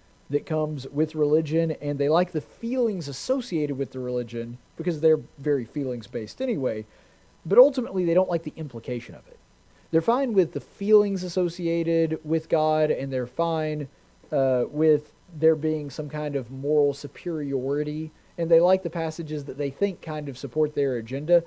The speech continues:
What they don't like is actually having to apply it to their lives or make any kind of personal sacrifices for it. And by the way, this is true of the Democrat Party, but this is true for a lot of people personally as well. It's, it's a human flaw. It's not something that is relegated to the realm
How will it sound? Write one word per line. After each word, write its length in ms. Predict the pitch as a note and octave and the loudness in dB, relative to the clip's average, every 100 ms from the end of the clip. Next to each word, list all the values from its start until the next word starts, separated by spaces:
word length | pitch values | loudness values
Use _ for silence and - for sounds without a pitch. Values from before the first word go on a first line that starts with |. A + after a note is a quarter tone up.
| - _ | -2 _
What 120 | E3 | 2
they 140 | E3 E3 | 4 4
don't 220 | A3 A#3 | 4 4
like 220 | E3 D#3+ | 0 0
is 120 | D3 | 0
actually 340 | D#3 D3+ - C3+ | 0 -2 -4 -4
having 300 | C#3 C3 A#2+ | -4 -6 -6
to 160 | B2+ | -6
apply 320 | A2+ - D3 | -6 -6 -6
it 140 | C3+ - | -6 -8
to 100 | C3+ | -6
their 180 | A#2 A2 | -4 -2
lives 640 | B2+ F#3 B2+ G#2+ G2+ - _ - | 2 2 2 -6 -12 -16 _ -12
or 60 | |
make 240 | D3 D#3+ D#3+ | 0 0 0
any 140 | D3 | -6
kind 260 | D3+ D3 C#3 | -4 -6 -6
of 140 | A#2 | -4
personal 400 | - E3 C#3+ B2 | 0 0 -2 -8
sacrifices 680 | - D#3 C#3+ B2+ A#2+ A2+ A#2+ | -2 -2 -2 -6 -8 -8 -10
for 240 | F3 E3 | -2 0
it. 60 | C3 | 0
And 100 | C3+ | 0
by 160 | F3 | 2
the 80 | D#3+ | 2
way, 240 | C#3+ B2 G2+ _ _ F3 | 0 -2 -6 _ _ -8
this 160 | F#3 | -8
is 100 | E3+ | -8
true 340 | - G#3 G#3 F3+ | -6 -4 -2 -4
of 140 | D3 | -4
the 60 | C#3 | -4
Democrat 460 | E3+ D#3+ D3+ C#3 | -4 -2 -2 -2
Party, 340 | D#3 F3+ F3+ E3+ | 2 2 2 -2
but 180 | C#3 | -6
this 180 | - G3+ | -6 -8
is 100 | F#3 | -10
true 260 | D3+ F#3 E3 | -8 -8 -4
for 140 | E3 | -2
a 40 | C#3+ | 0
lot 220 | C#3+ C3+ | 0 -4
of 100 | A#2 | -6
people 280 | C#3 C3 A#2+ | -8 -8 -8
personally 680 | - F3+ C#3+ C3+ A#2+ A2+ | -4 -4 -4 -8 -8 -10
as 160 | G2+ A#2 | -10 -4
well. 240 | D3+ A2+ | -2 0
It's, 180 | G2+ A#2 | -4 -8
it's 200 | B2+ B2 | -12 -10
a 40 | C3+ | -10
human 680 | - - G3+ F#3 C#3+ A2+ | -10 -10 -8 -6 -6 -8
flaw. 500 | A2 - D#3 F#2 - - _ _ | -14 -4 -2 -2 -8 -20 _ _
It's 140 | C#3 | -6
not 200 | D#3+ D3 | -2 -2
something 300 | D#3+ D3+ D3+ C3+ | -2 -6 -6 -6
that 100 | B2 | -8
is 100 | A2+ | -4
relegated 560 | C#3+ C3 A#2+ A#2+ A2 | -2 -2 -4 -4 -6
to 80 | B2+ | -8
the 100 | A#2 | -4
realm 420 | A2+ A2+ G#2+ G2+ | -2 -2 -2 -8